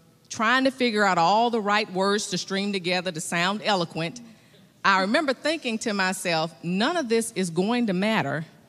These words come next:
if we fail to treat everybody well." If we don't have enough evidence in front of us with what we're doing right now that shows that we really believe everything we just wrote,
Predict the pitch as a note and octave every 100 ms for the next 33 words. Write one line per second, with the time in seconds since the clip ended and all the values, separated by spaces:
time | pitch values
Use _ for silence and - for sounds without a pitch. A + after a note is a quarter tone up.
0 | _ _ _ F#3 E3+ G3 A3 - A#3 G#3+
1 | F#3+ - B3+ G3 D#3+ D#3+ D#3 D#3 D#3+ D#3+
2 | - D#3+ - - - _ - - - -
3 | F#3 E3+ C#4 E4 E4 B3+ A#3+ A3+ F3+ E3+
4 | G3 A3 G3 F#3+ F#3 F3+ G3 F3 E3+ G3
5 | F#3 C#3+ C#3 D#3+ E3 E3 F3+ F3 F#3 F3
6 | F3 D#3+ D#3+ E3+ B2+ E3+ C#3 C3 F#3 -
7 | F3+ E3 C#3+ - A#3 F#3+ E3+ D#3+ C3+ F3
8 | G3 E3 G3 G3+ F#3+ F#3+ E3 D3+ - E3
9 | F#3+ G3 F#3 G3 F#3 F#3 F3+ F#3+ G3+